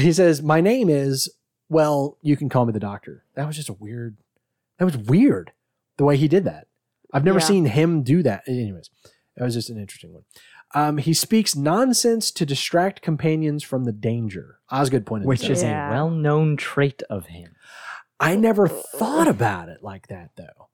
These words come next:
Speaker 1: Like, he's,
Speaker 2: Yeah.
Speaker 1: he, he was throwing out just silly stuff. Like, th-, this, this was the invisible watch bit.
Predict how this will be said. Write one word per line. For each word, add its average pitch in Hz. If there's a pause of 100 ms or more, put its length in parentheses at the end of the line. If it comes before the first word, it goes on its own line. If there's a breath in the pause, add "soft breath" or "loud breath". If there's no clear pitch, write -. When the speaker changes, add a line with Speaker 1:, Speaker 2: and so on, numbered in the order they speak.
(420)
Speaker 1:
Like, 147
he's, 196
Speaker 2:
Yeah. 151
Speaker 1:
he, 175
he 190
was 165
throwing 180
out 165 (260)
just 147
silly 170
stuff. 127
Like, 143
th-, 156
this, 170
this 180
was 165
the 160
invisible 135
watch 147
bit. 95